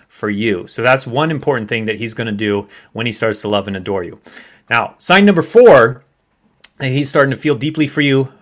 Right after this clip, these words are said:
deep feelings of love for you, is he wants to make sure you feel safe. So this goes along with the other one, but it's really a core desire that he has. You know, a, a masculine man, a man who cherishes you, a man who really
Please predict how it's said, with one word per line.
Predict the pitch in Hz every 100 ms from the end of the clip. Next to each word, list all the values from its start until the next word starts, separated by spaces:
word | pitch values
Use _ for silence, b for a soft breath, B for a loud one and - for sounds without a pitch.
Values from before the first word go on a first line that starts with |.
| _ _ -
deep | 143 139 - 139 -
feelings | 160 160 127
of | 113 110
love | 175 208
for | 147
you, | 127 117 120
is | 135 131 113 - B B B
he | 127
wants | 143 185 -
to | 151
make | 139
sure | - 147
you | 135
feel | - 131 117
safe. | - 117 82 -
So | -
this | 139 170
goes | 196 165
along | 147 143 139
with | 117
the | 127
other | 123 120
one, | 113 107 101 B B B
but | 143
it's | 151
really | 196 196
a | 151
core | - 156
desire | 139 113 113 113
that | 110 107
he | 117 104
has. | 101 92 - - - -
You |
know, | 120 107 113 117 _ -
a, |
a | 113 120 113
masculine | 127 139 - 156
man, | 131 135
a |
man | 127 127 127
who |
cherishes | 123 - 127 - 113
you, | 113
a | 110
man | 117 123
who | 123
really | 113 127 123 120 113